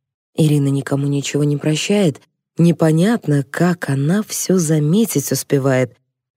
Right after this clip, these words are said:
Я не могу одновременно за залом смотреть и на дверь туалета коситься.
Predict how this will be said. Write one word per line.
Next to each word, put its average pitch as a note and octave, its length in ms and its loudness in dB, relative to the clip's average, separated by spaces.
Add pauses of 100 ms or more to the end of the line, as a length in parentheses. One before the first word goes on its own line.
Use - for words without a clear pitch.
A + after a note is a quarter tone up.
(140)
Я G3 180 2
не B3+ 100 0
могу B3+ 320 0
одновременно G3 720 0
за C#3+ 160 0
залом G3 420 0
смотреть F#3+ 560 0 (280)
и D#3 160 2
на E3+ 140 4
дверь F3+ 280 0
туалета A3+ 440 0
коситься. D3 640 -2